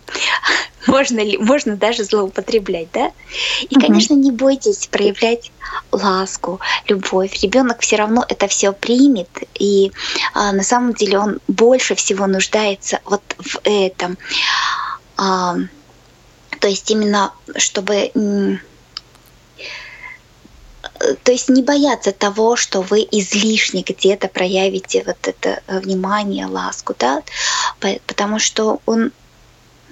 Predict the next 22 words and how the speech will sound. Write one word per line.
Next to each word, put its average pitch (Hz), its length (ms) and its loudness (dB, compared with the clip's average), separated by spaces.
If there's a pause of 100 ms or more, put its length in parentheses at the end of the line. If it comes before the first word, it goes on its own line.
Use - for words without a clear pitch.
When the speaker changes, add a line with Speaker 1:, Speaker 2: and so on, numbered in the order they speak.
(380)
Speaker 1:
это 240 320 2
самое 277 420 2
важное, 220 540 0
эмоциональная 214 1000 0
близость 214 580 -2
родителей. 202 760 -4 (520)
И 214 320 0 (480)
играть 214 720 0
вместе 214 340 2
с - 120 -6
ребёнком. 208 600 0 (180)
Часто 277 480 2 (300)
дети 277 300 2
даже 240 280 2
ждут 269 320 0
от 240 160 0
нас 247 220 0
не 254 120 6
материальных 247 720 2
каких-то, - 560 -2
э, - 220 0 (200)
м, 190 540 -4